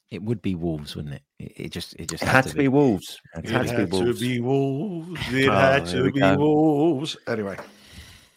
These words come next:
Speaker 1: Nigel, it, you've gone for the same pick, uh, for much of the same
Speaker 3: Well,
Speaker 1: reasons, I'm assuming?
Speaker 3: all the same reasons. I mean, it's probably the most obvious pick on the, on the, on the, uh, Premier League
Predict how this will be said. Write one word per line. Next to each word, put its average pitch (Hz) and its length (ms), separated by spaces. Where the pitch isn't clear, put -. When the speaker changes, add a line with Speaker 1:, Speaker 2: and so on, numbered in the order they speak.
Speaker 1:
Nigel, 113 400
it, 117 180
you've 131 200
gone 135 180
for 120 100
the 107 100
same 110 280
pick, - 480
uh, - 180
for - 220
much 117 240
of 113 80
the 113 60
same 120 180
Speaker 3:
Well, 120 100
Speaker 1:
reasons, 120 220
I'm 120 100
assuming? 127 320
Speaker 3:
all 143 160
the 123 120
same 95 280
reasons. 82 340
I 101 40
mean, 107 120
it's 104 140
probably 107 200
the 95 40
most 101 260
obvious 92 300
pick - 240
on 92 140
the, 92 240
on 92 180
the, 95 220
on 98 100
the, 92 140
uh, 90 60
Premier 110 280
League 190 180